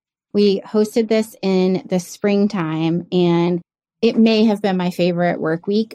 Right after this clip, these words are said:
of the year. So people come and they join the challenge, and we deliver video tutorials, a workbook, a dashboard.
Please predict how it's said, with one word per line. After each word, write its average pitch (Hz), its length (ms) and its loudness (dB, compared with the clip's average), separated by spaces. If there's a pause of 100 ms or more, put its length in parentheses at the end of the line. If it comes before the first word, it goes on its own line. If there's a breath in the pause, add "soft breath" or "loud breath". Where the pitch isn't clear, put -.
of 180 240 -4
the 175 80 -4
year. 165 420 -8
So 185 420 0 (480)
people 214 240 0
come 233 520 2
and 185 200 0
they 175 140 2
join 180 300 -2
the 220 80 0
challenge, 196 600 -4
and 180 160 -4
we 180 140 0
deliver 175 540 -4
video 214 480 0
tutorials, 196 1000 -2
a 160 80 -8
workbook, 196 720 -6
a - 40 -8
dashboard. 190 920 -4